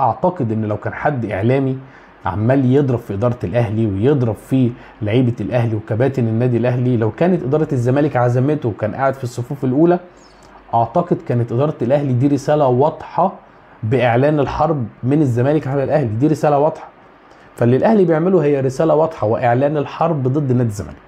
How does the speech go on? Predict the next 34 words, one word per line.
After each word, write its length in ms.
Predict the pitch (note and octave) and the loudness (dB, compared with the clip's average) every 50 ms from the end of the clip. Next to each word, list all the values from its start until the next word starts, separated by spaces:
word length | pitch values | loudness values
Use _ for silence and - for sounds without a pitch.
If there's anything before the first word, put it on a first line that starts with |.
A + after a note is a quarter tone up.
| - - - - - - - - - - - - A2 | -20 -20 -20 -20 -20 -20 -20 -20 -20 -20 -10 -2 -2
والاهلي 420 | A2 A2+ - D3+ D#3+ D3 C3 B2 - - | 0 2 2 2 2 2 -2 -2 -4 -2
قرر 460 | - C#3 D3 D3+ D3+ D#3+ E3 E3+ E3 E3 - - - - - - - - - - - C#3 | 0 0 0 2 2 2 2 2 0 -2 -8 -16 -20 -20 -20 -20 -20 -20 -20 -10 -4 -2
ان 240 | C#3 C3+ A#2+ A#2+ | 0 2 2 2
يعلن 380 | B2+ C#3+ C#3+ C3 A#2 A2+ G#2+ A2 | 4 4 4 4 2 0 -2 -4
الحرب 440 | A2 - - - E3+ F#3 E3+ C3 C3 | -4 -4 -2 -2 0 0 0 0 0
ضد 260 | B2 C3+ C#3 B2+ A#2 | 0 0 0 0 0
نادي 200 | A2+ A#2+ A#2+ A#2 | 0 0 -2 -2
الزمالك 500 | A2 G#2+ A2 A2+ B2 C#3 D#3+ F3+ F#3+ F#3 F#3+ - - - - - B2 | -2 -2 -2 0 2 2 2 2 2 0 -2 -6 -16 -20 -18 -6 -2
باللي 220 | B2 B2+ B2+ B2+ | 0 2 2 2
هو 160 | B2 C#3 C#3 | 4 4 4
عمله 320 | B2+ A#2+ B2+ C3+ C#3 B2 B2 | 4 4 2 0 0 -2 -2
امبارح 400 | A#2 A2 A#2+ C#3+ E3 E3+ D#3+ C#3+ | -2 0 0 2 2 2 2 0
بدعوته 680 | A#2 A#2+ A#2 A#2 A2 A2 A2 B2+ D#3 D#3 - F#3 F3 F3+ - - - - - | -2 -2 0 2 2 2 2 2 2 2 2 0 -2 -2 -6 -14 -20 -10 -4
لاحد 480 | A2+ A2+ - - - - - - A2 G#2 - - | -2 -2 -2 -2 -2 -4 -2 -4 -6 -6 -6 -4
اهم 400 | B2 B2 C3+ D3+ D3+ C3 A#2+ A#2 | 0 0 2 2 2 2 0 0
رموز 380 | A2+ A#2+ B2 C#3 D3+ D3 B2+ B2 | 2 2 2 2 2 2 2 2
التعصب 540 | A#2 A#2+ - B2 A#2+ C#3 C3 - - - A2 | -2 0 0 2 2 2 0 -2 -6 -12 -10
في 140 | - - B2 | -6 -6 -4
الاعلام 440 | - A#2 A#2+ A#2+ B2+ C#3+ D#3 D3+ | -2 0 0 0 2 0 2 0
الرياضي 320 | C#3+ C3+ C#3+ D3+ F3 F3 E3 | 2 2 2 2 2 2 2
وهو 160 | C#3+ C3+ C3+ | 2 2 2
ابراهيم 300 | B2+ A#2 A2+ G#2 A#2 A2 | 2 0 0 0 -2 -4
سعيد. 240 | - - - - - - - - - - - - - - - - - - - - - - - - - - - - - - - - - - | -4 -6 -10 -12 -12 -16 -20 -20 -20 -20 -20 -20 -20 -20 -20 -20 -20 -20 -20 -20 -20 -20 -20 -20 -20 -20 -20 -20 -20 -20 -20 -20 -20 -4
فاللي 220 | - A2+ A2 A2+ A2+ | -2 0 0 0 0
حصل 320 | - F#3 G3+ G3 E3 C#3 | 0 -2 -2 0 0 0
من 140 | C3 C3 A#2+ | 0 0 0
اداره 240 | A#2 C3 D3+ D#3 D3+ - | 0 0 0 0 -2 -2
الاهلي 280 | A#2+ B2+ D3 D3 B2 A#2 | 0 0 0 2 2 0
ده 160 | A#2 A2+ G#2+ | 0 0 0
من 160 | A#2 A2+ A#2 | 0 0 2
وجهه 260 | C#3 E3 F3 E3+ D#3 - | 2 4 4 2 0 0
نظري 280 | D#3 E3 E3 E3 D#3 C#3 | 0 0 0 0 0 2
ومن 160 | A#2+ A#2+ B2 | 2 2 0
وجهه 200 | C#3 C#3+ C#3+ | 2 0 0